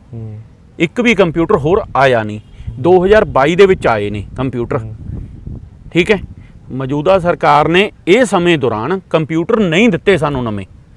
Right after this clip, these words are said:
Speaker 2: ਜਦ ਕਿ ਪਿਛਲੇ ਲੰਮੇ ਸਮੇਂ ਤੋਂ ਕੰਪਿਊਟਰ ਲੈਬਸ ਨੇ ਜਿਹੜੀਆਂ ਸਾਡੀਆਂ ਬੰਦ ਹੋਣ ਕਿਨਾਰੇ ਨੇ, ਹਾਰਡਵੇਅਰ ਨੇ ਜਿਹੜੇ ਬਹੁਤ ਜ਼ਿਆਦਾ ਪੁਰਾਣੇ ਨੇ, ਜਿਹੜੇ ਕਿ ਖਰਾਬ ਹੋ ਚੁੱਕੇ ਨੇ,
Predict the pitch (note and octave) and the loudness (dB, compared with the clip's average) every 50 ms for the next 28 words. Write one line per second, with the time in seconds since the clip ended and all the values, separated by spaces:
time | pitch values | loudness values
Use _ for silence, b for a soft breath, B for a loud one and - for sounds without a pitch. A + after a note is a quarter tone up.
0 | b b b b b b b b b b - A#2 C3+ C3 B2+ C3+ - G#3+ F3 F3+ | b b b b b b b b b b -4 0 0 0 0 0 0 0 0 0
1 | F3 C#3 E3+ F#3 F3+ F3+ E3+ D#3 D3+ E3+ F3+ F3 C3+ D3+ C3+ C3+ C#3+ C#3+ C3+ - | -2 -2 0 0 0 0 0 0 0 0 0 0 0 -2 -4 -2 -2 -4 -4 -4
2 | - D#3 F3+ G3 G3 F3+ b b b b b - D#3+ D#3+ D3 - C#3 C#3 D3 D3 | -4 -4 -2 -2 -4 -6 b b b b b 0 0 0 0 -2 -4 -4 -4 -2
3 | - G3 G#3+ G#3+ G3+ E3+ C#3+ C3 C3 C#3 C#3+ C#3+ C3 B2 D#3+ E3+ E3 D#3+ C#3 B2 | 0 2 2 2 2 2 0 0 0 2 0 -2 -2 -2 -2 0 0 0 0 -2
4 | A#2+ A#2+ C3+ F3 G3 F3+ D3+ C3+ A2+ F#2+ A#2 D#3+ G3 F3+ C3+ C#3 C#3 C#3+ C#3+ C#3+ | -4 -4 -2 -2 -2 -2 -2 -4 -6 -4 -2 -2 -2 -2 0 -2 -2 0 -2 -2
5 | D3+ E3 E3 D#3+ - D#3+ D3+ C#3 C3 B2 A#2 A2+ G#2 F#2+ - b b b b b | 0 0 -2 -2 -4 -4 -2 -2 -2 -2 -2 -4 -6 -8 -12 b b b b b
6 | b b b C3 C3 C3 C#3 D3 D#3 F#3 G3 G3 F#3+ F#3 F#3 F3 D#3+ D#3+ D#3+ F#3+ | b b b 4 4 4 6 4 6 4 6 4 4 2 0 -2 -2 -2 -4 -4
7 | E3 C3 B2 A#2 A#2+ D3 C#3+ D#3+ D3+ D#3+ D#3+ E3 D#3+ A#2+ C#3 B2 A2+ G#2+ G#2+ G#2+ | -4 -2 -4 -4 -4 -4 -4 -2 -2 0 2 0 0 0 -2 -4 -4 -4 -4 -6
8 | G#2+ B2+ E3 F3 - B B B B B B B B B - D3+ F3 F#3+ G3+ G3 | -6 -6 -8 -8 -10 B B B B B B B B B -2 -2 0 2 0 2
9 | - G#3+ G#3 - - C#3+ C3+ B2 B2 A#2+ A2 B2 B2 A#2 - A#2 - - D3+ D#3+ | 2 0 0 0 0 2 4 4 4 2 0 -4 -6 -4 -6 -8 -2 0 0 2
10 | E3+ F3+ | 2 0